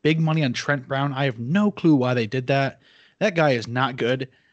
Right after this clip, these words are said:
Um, he, I forget what stat it is, but he was one of the worst, uh, graded tackles last year, and he just becomes one of the highest paid just like that. And, you know, constant turmoil, and, and we don't know what's going on in Oakland. So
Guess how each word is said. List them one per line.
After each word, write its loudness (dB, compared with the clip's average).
Um, -4
he, -6
I -12
forget -4
what -4
stat 0
it -2
is, -2
but -20
he -4
was -4
one -2
of -6
the -2
worst, -2
uh, -2
graded 0
tackles -2
last -2
year, 2
and -6
he -6
just -8
becomes -4
one 0
of -2
the -6
highest 0
paid -2
just 2
like 2
that. 2
And, -6
you -4
know, 2
constant -6
turmoil, 0
and, -4
and -8
we 0
don't -2
know 0
what's -2
going -4
on 0
in -4
Oakland. -6
So -6